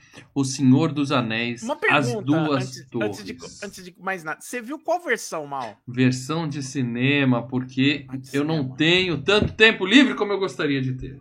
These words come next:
Speaker 1: tá? Eu assisti
Speaker 2: Uhum.
Speaker 1: duas horas e cinquenta e cinco minutos e fiquei satisfeito.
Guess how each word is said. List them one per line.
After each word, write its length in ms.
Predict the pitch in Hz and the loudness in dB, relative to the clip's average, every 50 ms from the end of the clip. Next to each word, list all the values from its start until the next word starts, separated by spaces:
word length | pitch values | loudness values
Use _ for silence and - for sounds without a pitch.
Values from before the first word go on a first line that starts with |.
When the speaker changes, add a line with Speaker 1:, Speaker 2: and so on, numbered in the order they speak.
| _ _ | _ _
Speaker 1:
tá? 180 | - 117 131 139 | -10 -8 -6 -4
Eu 80 | 143 139 | -4 -4
assisti 440 | 135 131 143 135 131 - 156 165 165 | -4 -4 -6 -8 -6 -2 -2 -2 -2
Speaker 2:
Uhum. 480 | 160 - 117 117 117 120 120 139 147 - | -4 -8 -10 -10 -10 -10 -12 -16 -14 -6
Speaker 1:
duas 360 | 165 196 285 277 233 190 165 | 2 4 4 4 4 2 2
horas 260 | 190 180 180 180 165 | 2 2 2 0 -2
e 60 | 165 156 | -4 -6
cinquenta 400 | - 180 147 - 165 156 139 147 | -6 -8 -6 -6 -6 -4 -2 -4
e 60 | 135 | -4
cinco 280 | 131 156 143 131 139 | -4 -6 -6 -6 -4
minutos 640 | 135 131 123 123 127 127 127 131 135 131 127 127 - - - - _ _ _ - | -2 -2 -2 -2 -2 -4 -4 -4 -6 -8 -8 -8 -12 -18 -20 -20 _ _ _ -8
e 400 | - 123 120 123 123 120 120 120 - | -4 -2 0 0 0 0 -2 -4 -6
fiquei 220 | - 131 139 135 131 | -10 -6 -4 -4 -4
satisfeito. 520 | 131 127 127 - - - - - _ - | -4 -6 -8 -8 -14 -18 -20 -20 _ -20